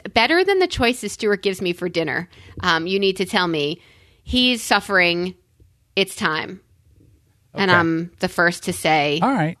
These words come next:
Speaker 2: Okay.
Speaker 1: "Let,
Speaker 2: So
Speaker 1: let me swab down his arm so you can inject him."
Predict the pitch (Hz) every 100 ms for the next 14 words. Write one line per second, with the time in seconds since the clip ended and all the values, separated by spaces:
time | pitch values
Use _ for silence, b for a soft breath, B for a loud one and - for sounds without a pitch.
0 | - 196 - - 190 - _ - 175 160
1 | 190 185 - - 196 185 185 185 170 185
2 | 180 - 180 170 151 170 160 160 - 131
3 | 156 160 - - -